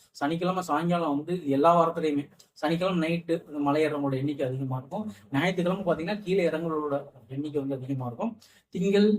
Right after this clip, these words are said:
செவ்வாய், புதன், வியாழன் இந்த நான்கு நாட்கள்ல மக்களோட எண்ணிக்கை கம்மியா இருக்கும். இந்த நான்கு நாட்கள் எதுவும் ஃபெஸ்டிவல் இல்லாம இருந்தா தான்.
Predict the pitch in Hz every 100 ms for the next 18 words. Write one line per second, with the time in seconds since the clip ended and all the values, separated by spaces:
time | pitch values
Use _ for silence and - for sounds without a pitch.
0 | - - 156 165 180 180 175 143 165 151
1 | 147 143 143 135 131 147 165 165 147 131
2 | 135 147 208 220 - 131 170 156 135 131
3 | 139 170 156 135 139 127 151 220 - -
4 | - 160 143 170 202 190 170 175 208 180
5 | 185 - 165 151 - 190 170 151 151 147
6 | 135 135 135